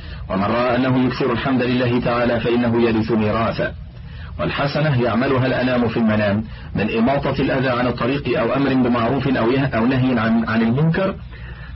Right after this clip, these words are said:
فإن ذلك دليل على الربح في التجارة وقضاء الدين والأمن من الخوف. والإنعام بالحسنة في المنام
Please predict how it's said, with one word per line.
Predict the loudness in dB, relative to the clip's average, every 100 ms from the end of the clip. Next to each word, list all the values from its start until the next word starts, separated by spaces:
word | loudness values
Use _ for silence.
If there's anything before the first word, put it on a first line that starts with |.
| -2
فإن | 0 2
ذلك | 2 0 0
دليل | 0 2 2 2 2
على | 2 0
الربح | 2 0
في | -2 -2
التجارة | -2 0 0 0 -4 -8 -12 -6
وقضاء | -4 -2 0 0 2
الدين | 2 2 0 -2 -6 -4
والأمن | -2 0 2 2 2
من | 0
الخوف. | -2 0 0 -2 -6 -6
والإنعام | -2 0 0 0 0 0
بالحسنة | 0 -2 -2 -2 -2 -2
في | 0
المنام | 0 2 2 0